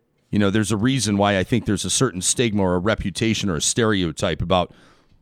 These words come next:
political institutions. Because oftentimes they do hold steadfast in the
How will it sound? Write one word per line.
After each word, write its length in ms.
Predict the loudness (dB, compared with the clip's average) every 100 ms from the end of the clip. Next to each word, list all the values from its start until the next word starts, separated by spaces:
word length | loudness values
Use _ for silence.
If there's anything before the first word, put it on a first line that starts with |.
| _ -2
political 440 | 4 4 4 0
institutions. 920 | 0 -2 -2 4 4 4 -4 -8 -12 -14 _ _ _ _ _ _ _ _ _ _ _ -6
Because 300 | 2 2 4
oftentimes 560 | 0 0 0 0 2
they 120 | 2
do 180 | 4 4
hold 300 | 6 4 2
steadfast 960 | 0 2 2 0 -2 0 2 2 2 2
in 140 | 4
the 120 | 4